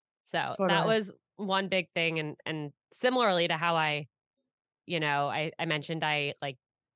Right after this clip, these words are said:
Speaker 1: defined myself by my singlehood, I also defined myself by my job at Hinge. And I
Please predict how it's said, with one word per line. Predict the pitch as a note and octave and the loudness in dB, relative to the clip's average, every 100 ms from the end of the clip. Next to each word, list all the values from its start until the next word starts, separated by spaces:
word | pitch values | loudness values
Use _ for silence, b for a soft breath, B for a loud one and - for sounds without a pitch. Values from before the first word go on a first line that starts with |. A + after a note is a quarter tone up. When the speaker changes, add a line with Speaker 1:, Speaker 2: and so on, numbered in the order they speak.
| _ _ _ | _ _ _
Speaker 1:
defined | - F#3 F3+ E3+ F3+ | -6 0 2 2 2
myself | E3 E3 D#3+ D#3 | 0 0 0 0
by | E3 | -2
my | E3 | -2
singlehood, | E3 E3 D#3 F#3 A3+ | -2 -4 -2 0 2
I | G#3 | 2
also | A#3 D4+ | 2 0
defined | A#3+ G#3+ G#3 | -2 0 0
myself | G#3+ G#3 G#3+ G3 | 0 0 0 0
by | F#3 | -2
my | G3+ G#3 | -2 0
job | G#3+ G#3+ | 2 2
at | A3+ | 2
Hinge. | G#3 C#4 G3+ D3+ D3+ - b b - | 0 -2 -2 -8 -16 -20 b b -6
And | F3+ F#3 F3+ F3+ F3+ F3 - _ _ _ _ _ _ - | -2 0 0 0 -4 -8 -12 _ _ _ _ _ _ -2
I | F#3+ F#3 F#3+ F#3 | 2 2 2 0